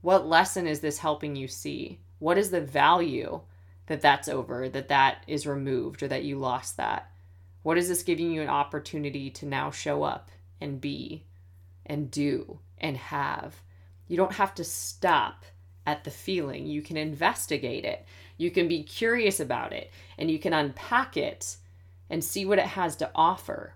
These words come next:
versus shoving it down, running from it, or labeling yourself because of it. So I want to encourage you to hold space for yourself, to reframe that. What if you weren't a failure? What if that were a success?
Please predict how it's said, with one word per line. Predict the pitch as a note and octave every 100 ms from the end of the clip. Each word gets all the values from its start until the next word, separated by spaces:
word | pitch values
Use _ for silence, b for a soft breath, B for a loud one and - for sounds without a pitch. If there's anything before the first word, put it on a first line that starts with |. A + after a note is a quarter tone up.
| -
versus | D#3 D#3+ D3
shoving | - F3+ F3+ F#3+
it | E3
down, | D#3 D3 D3 C#3
running | D3 D#3+ D#3
from | D3+ D3+ C3+
it, | C3
or | D3
labeling | C#3 C3 D#3 F3 D#3 D3 C#3
yourself | C3+ C3 D3 C#3 B2+ - -
because | - C3+ - - C#3 C3
of | B2+
it. | - - - b b b
So | - E3
I |
want | F3 A3+
to |
encourage | A#3 - G#3+ G#3 G3 D3+
you | C#3 B2+ C#3+ F#3+ - - - - - - - -
to | E3+
hold | E3 F3 F3
space | - E3 E3+
for | -
yourself, | D3+ C#3+ - - - - - b b b b b b - - - - - - - - -
to | - E3
reframe | G#3 G#3 - G3 G3 F3
that. | C3+ B2+ -
What | F#3
if | B3+
you | C4+
weren't | F#3+ E3+ F#3+
a |
failure? | D#3 - - - E2 F#3 - - - - - - - - -
What | - F#3
if | C4+
that | C4+ F#3+
were | F3+
a | D#3
success? | - - - D3+ D3 - - - -